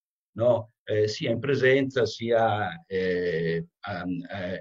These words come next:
a distanza, ma non solo nei rapporti, ma nella qualità, l'ha detto, <clears throat> l'ha detto il professor Casellato, no? Eh, la qualità è veramente, eh, veramente alta e per me è,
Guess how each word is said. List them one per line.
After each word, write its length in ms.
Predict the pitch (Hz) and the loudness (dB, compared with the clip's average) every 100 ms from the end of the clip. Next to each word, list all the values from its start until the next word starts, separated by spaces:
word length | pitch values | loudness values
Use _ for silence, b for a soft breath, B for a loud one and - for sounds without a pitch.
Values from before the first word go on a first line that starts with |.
| 95 | -8
a 60 | |
distanza, 840 | 107 110 - 82 78 78 - 82 - _ | -8 -8 -8 -10 -10 -12 -10 -10 -12 _
ma 240 | 139 143 - 127 | -4 -4 -8 -10
non 140 | 131 | -6
solo 260 | 131 - 110 | -2 -2 -2
nei 120 | 98 | -4
rapporti, 540 | 95 - 95 95 90 82 - 110 | -6 -8 -8 -8 -8 -10 -10 -10
ma 200 | 147 226 | -10 -8
nella 320 | 117 - 107 | -6 -4 -4
qualità, 400 | 117 107 110 120 | -6 -6 -4 -4
l'ha 100 | 98 | 0
detto, 460 | 127 143 110 92 - | 0 0 -2 -4 0
<clears throat> 40 | |
l'ha 500 | 151 156 135 110 113 | 2 4 2 -2 -6
detto 140 | 131 - | -6 -6
il 60 | |
professor 280 | 104 101 101 | -6 -4 -4
Casellato, 720 | 90 90 85 82 - _ _ _ _ _ _ 107 | -6 -10 -10 -12 -18 _ _ _ _ _ _ -6
no? 280 | 131 135 135 | -4 -4 -8
Eh, 260 | 131 107 | -10 -8
la 120 | 113 120 | -8 -8
qualità 500 | 143 147 208 190 95 | -8 -6 -2 -2 -2
è 140 | 92 | -4
veramente, 800 | 107 110 113 170 165 120 98 - b b b - | -2 -2 0 -2 0 0 0 -2 b b b -8
eh, 320 | 101 101 95 | -4 -2 -2
veramente 600 | 123 135 135 135 113 107 | -2 -2 -4 0 4 4
alta 520 | 90 90 120 - 87 | 2 -2 -4 0 0
e 120 | 127 | 2
per 180 | 123 131 | 0 0
me 120 | 110 | 0
è, 160 | 135 | 0